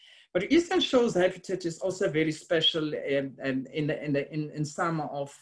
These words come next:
the special birds that is, oh, it's able to provide our visitors, like your southern banded snake,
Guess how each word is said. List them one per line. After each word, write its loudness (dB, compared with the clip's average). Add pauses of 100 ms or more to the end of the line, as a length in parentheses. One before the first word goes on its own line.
(100)
the -2
special 2
birds 2
that -4
is, -14
oh, 0
it's -6
able 0
to -12
provide -2
our -4
visitors, -4 (540)
like 0
your 0
southern 0
banded 0
snake, 0